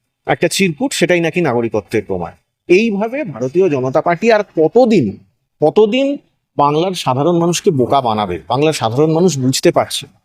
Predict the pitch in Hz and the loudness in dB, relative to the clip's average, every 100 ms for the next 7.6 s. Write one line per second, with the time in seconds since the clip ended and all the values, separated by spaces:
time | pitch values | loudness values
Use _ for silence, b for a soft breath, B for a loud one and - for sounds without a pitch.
0 | _ _ _ _ _ _ _ _ - 131 | _ _ _ _ _ _ _ _ 0 2
1 | 139 151 147 151 180 147 139 117 147 139 | 2 2 2 2 2 0 0 0 0 0
2 | 113 135 - - 247 311 _ 123 127 160 | 0 -2 -2 0 0 -2 _ -4 -2 -2
3 | 175 175 175 135 143 - 120 - 151 147 | -2 -2 -4 -2 -4 -6 -8 -4 -2 -2
4 | - 233 - _ - 135 160 151 151 147 | -2 -4 -6 _ -4 2 2 2 0 2
5 | 208 202 156 156 151 156 151 147 143 143 | 2 2 0 -2 -2 0 2 2 2 0
6 | 139 208 180 185 214 247 208 214 190 156 | 0 0 0 0 2 2 0 -2 0 -2
7 | - 123 101 92 95 | -2 -2 -2 -4 -10